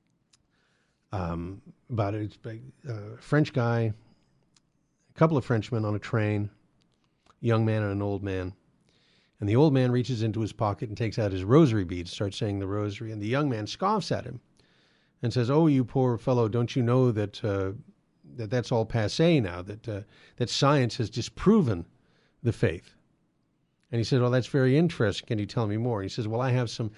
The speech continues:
literature that I could send you. Do you have an address?" And the old man gave him his card, and you, I can imagine the look on his face when he read, uh, Louis Pasteur, <laughs> that, that the old man with the rosary was the famous microbiologist,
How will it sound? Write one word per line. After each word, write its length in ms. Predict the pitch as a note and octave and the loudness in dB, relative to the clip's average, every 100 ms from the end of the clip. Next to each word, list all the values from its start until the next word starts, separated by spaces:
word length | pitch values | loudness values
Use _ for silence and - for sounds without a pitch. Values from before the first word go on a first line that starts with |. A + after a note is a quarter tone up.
| - - | -14 0
literature 560 | D#3+ G#3 E3 - B2 | 4 4 4 2 0
that 120 | G#2+ G#2 | 0 0
I 100 | G2+ | -2
could 180 | A2 | -4
send 340 | - C#3+ B2+ A2 | 0 2 4 2
you. 300 | F#2+ A2 A2+ _ _ _ _ - | -2 -6 -12 _ _ _ _ 0
Do 60 | |
you 100 | A2 | 2
have 200 | G#2 A#2 | 4 4
an 120 | A2 | 2
address?" 640 | C#3 C#3 D3 G#2 F2+ F#2 - | 2 2 0 -2 -8 -8 -8
And 180 | G2+ G2+ _ _ _ | -8 -10 _ _ _
the 140 | G#2+ | 0
old 200 | A#2 A2+ | 2 2
man 260 | A2+ A#2+ A2+ | 2 2 2
gave 200 | A2+ G#2+ | 0 0
him 120 | G#2 | -2
his 120 | F#2+ | -4
card, 420 | - C#3 C#3 G2 | -2 2 2 2
and 160 | G2 F#2 | 0 -2
you, 220 | G2 G2 - C3 | -4 -6 -8 -10
I 120 | G#2+ | -8
can 140 | G2 G2 | -6 -6
imagine 400 | F#2 A#2 A2 G#2+ | -2 -2 0 0
the 40 | |
look 160 | B2+ B2 | 0 0
on 60 | |
his 140 | G#2 - | -4 -2
face 300 | G#2+ G2 - | -4 -4 -4
when 120 | G2+ | -4
he 80 | G#2 | -2
read, 280 | G#2 G2 - - - _ - | 0 -2 -4 -18 -20 _ -2
uh, 100 | A#2 | 0
Louis 280 | A#2+ B2 A#2 | 6 6 6
Pasteur, 600 | A2 G#2+ - D#3+ F#2+ - _ _ _ - | 4 2 4 4 4 -2 _ _ _ -20
<laughs> 320 | - B2 - | -10 -6 0
that, 580 | F3+ E3 D#3 - - A#2+ - - | 2 2 2 2 2 -2 -4 0
that 120 | C#3+ | 4
the 100 | A#2+ | 6
old 140 | B2 B2 | 8 6
man 140 | A#2+ | 6
with 100 | A2+ | 4
the 80 | G#2+ | 2
rosary 540 | A2 C3+ B2 A2 G2+ | 6 6 6 4 0
was 300 | G2 G2+ F#2+ | 0 0 -2
the 80 | - | -6
famous 400 | - A2+ G2+ G2 | -2 0 0 0
microbiologist, 1080 | A#2 G#2 A2 G2 G#2 G#2+ D3 A2+ G2 A2 - | 0 0 0 -2 2 4 4 2 -2 -12 -16